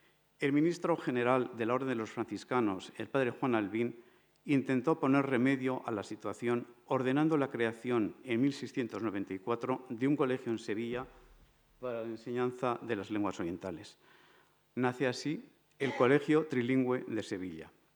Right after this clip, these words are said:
Es muy importante, muy importante señalar que a partir de este momento todos los franciscanos españoles que querían ir a los santos lugares de Palestina antes debían pasar obligatoriamente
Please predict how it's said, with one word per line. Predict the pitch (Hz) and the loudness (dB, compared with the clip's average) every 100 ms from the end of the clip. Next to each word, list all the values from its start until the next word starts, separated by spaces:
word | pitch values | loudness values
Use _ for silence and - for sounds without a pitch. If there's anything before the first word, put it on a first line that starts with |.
| _ _ _ _ _ _ _ _ _ - | _ _ _ _ _ _ _ _ _ -4
Es | 135 | 4
muy | 139 | 6
importante, | 139 139 - 143 139 175 - - _ _ _ _ _ _ - | 6 4 2 0 0 -2 -6 -12 _ _ _ _ _ _ 0
muy | 135 | 4
importante | 139 135 135 123 - | 4 2 2 2 0
señalar | - 101 104 127 - | -2 0 2 0 -2
que | |
a | 110 | -4
partir | 107 - 135 | -4 -2 0
de | 147 | -2
este | - | -2
momento | 120 117 135 139 156 165 - - - _ _ _ - | -2 0 -2 -4 -8 -10 -18 -20 -20 _ _ _ 2
todos | 196 196 | 4 2
los | 165 - | -4 -4
franciscanos | 120 113 - 117 107 107 | -4 -4 -4 -2 -2 -4
españoles | 107 113 110 120 101 | -6 -4 -2 -2 -4
que | - 104 | -6 -6
querían | 104 123 123 123 | -6 -4 -2 -2
ir | 98 | -2
a | - | -4
los | 101 - | -8 -6
santos | 120 110 | -8 -8
lugares | 107 107 92 90 | -6 -4 -4 -6
de | 90 | -8
Palestina | 87 98 - 127 131 151 - - - _ _ - | -8 -10 -10 -4 -4 -4 -10 -20 -20 _ _ 0
antes | 156 175 170 185 175 - 117 | 4 4 0 -6 -8 -12 -6
debían | 117 123 123 | -2 0 0
pasar | 120 98 107 90 - _ _ _ _ _ | -2 -6 -6 -8 -10 _ _ _ _ _
obligatoriamente | 135 123 127 117 156 143 139 151 147 160 | -2 0 0 0 0 0 0 -2 -2 -4